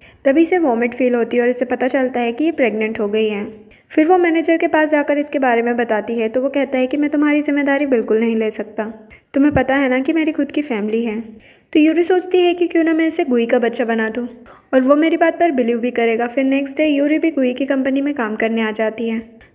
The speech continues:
जहाँ पर सूजी तो उसे देखकर बहुत खुश होती है क्योंकि उसे तो वो अपनी फ्रेंड मानती है, लेकिन यूरी तो मन में सोच रही होती है कि अब मैं इस सूजी को बताऊंगी।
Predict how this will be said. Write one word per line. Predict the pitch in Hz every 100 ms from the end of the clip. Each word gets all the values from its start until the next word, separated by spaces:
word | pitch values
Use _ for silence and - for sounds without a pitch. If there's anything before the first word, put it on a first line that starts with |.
| -
जहाँ | 269
पर | 269
सूजी | 330 294 277
तो | 277
उसे | 330 339
देखकर | 330 330 339
बहुत | 320 330
खुश | 330 277 262
होती | 254 247
है | 254
क्योंकि | 254 269 294
उसे | 294 285
तो | 302 302
वो | 302
अपनी | 302 311
फ्रेंड | 320 233 226
मानती | 226 220 220 240
है, | 220 240 - - _ 262
लेकिन | 269 294
यूरी | 311 311
तो | 320
मन | 349 349
में | 339
सोच | 330 269
रही | 269 302
होती | 294 285 269
है | 262
कि | 302
अब | 320 262
मैं | 262
इस | 262
सूजी | 262 226 233
को | 233
बताऊंगी। | 214 214 202 208 220